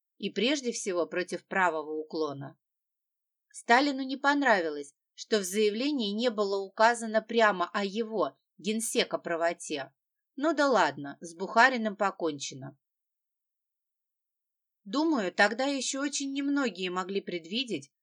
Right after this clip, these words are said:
не только приближающуюся трагедию Бухарина, но и поражение умеренного крыла в руководстве партии в целом.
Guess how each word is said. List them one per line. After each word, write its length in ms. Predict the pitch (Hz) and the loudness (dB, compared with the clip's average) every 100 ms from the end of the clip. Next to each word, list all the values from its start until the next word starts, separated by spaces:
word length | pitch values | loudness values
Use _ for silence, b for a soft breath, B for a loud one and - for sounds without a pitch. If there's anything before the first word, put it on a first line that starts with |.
| _ _ 202 | _ _ -2
не 120 | 220 | 0
только 320 | 302 320 240 | 2 0 0
приближающуюся 1080 | - 208 202 202 220 202 180 - 190 180 185 | -2 -4 -4 0 2 2 0 -4 -6 -6 -6
трагедию 600 | 202 208 196 175 175 175 | -2 -2 -2 -6 -6 -8
Бухарина, 760 | 185 - 202 170 147 151 139 _ _ _ _ | -8 0 2 2 -2 -10 -18 _ _ _ _
но 160 | 202 226 | -2 0
и 80 | 233 | 2
поражение 680 | 226 214 202 233 277 226 | 6 6 4 0 -2 -4
умеренного 720 | 208 208 208 220 202 190 175 | -4 -6 -2 0 0 -4 -6
крыла 400 | - 190 196 247 | -4 -2 0 2
в 40 | 233 | 0
руководстве 640 | 190 196 190 196 - 175 160 | -2 -2 -2 -4 -8 -8 -4
партии 480 | 190 214 - 202 | 0 0 -2 -6
в 100 | 175 | -6
целом. 560 | - - 180 143 135 | -8 -4 -2 -2 -6